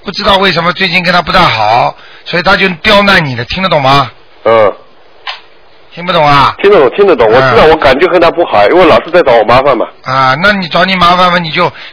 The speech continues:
Speaker 1: 到East就买个巧克力给他吃吃嘛，好了。越是这样，
Speaker 2: 嗯。
Speaker 1: 越，越是要忍辱。
Speaker 2: 嗯。
Speaker 1: 人家对你不好，你越是要对他好，他就没话讲了吗？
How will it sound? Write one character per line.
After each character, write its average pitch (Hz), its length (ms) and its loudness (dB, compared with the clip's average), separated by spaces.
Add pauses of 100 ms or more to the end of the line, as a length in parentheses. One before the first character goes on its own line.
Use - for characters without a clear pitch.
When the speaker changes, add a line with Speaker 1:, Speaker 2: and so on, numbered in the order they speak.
(120)
Speaker 1:
到 185 160 0
East 190 480 -4
就 190 80 -2
买 151 180 0
个 143 120 -6
巧 202 200 0
克 170 120 -2
力 196 120 -2
给 151 80 0
他 117 100 -8 (100)
吃 - 120 -10
吃 127 140 -10
嘛， 123 100 -6
好 110 160 -8
了。 101 180 -8 (1300)
越 220 120 -4 (120)
是 - 180 -2
这 214 180 -2
样， 180 160 2
Speaker 2:
嗯。 175 60 -8
Speaker 1:
越， 208 240 0
越 202 240 -2
是 190 120 -2
要 190 100 2
忍 156 280 0
辱。 165 80 0 (680)
Speaker 2:
嗯。 87 280 -2
Speaker 1:
人 202 160 0
家 220 120 0
对 226 140 0
你 185 140 0
不 208 120 -4
好， 156 280 0
你 180 140 -2
越 202 100 0
是 196 100 0
要 196 60 -2
对 196 140 -2
他 180 80 2
好， 139 280 0
他 160 140 -4
就 160 100 -6
没 156 140 -4
话 156 220 0
讲 120 200 -4
了 104 60 -8
吗？ 113 300 -4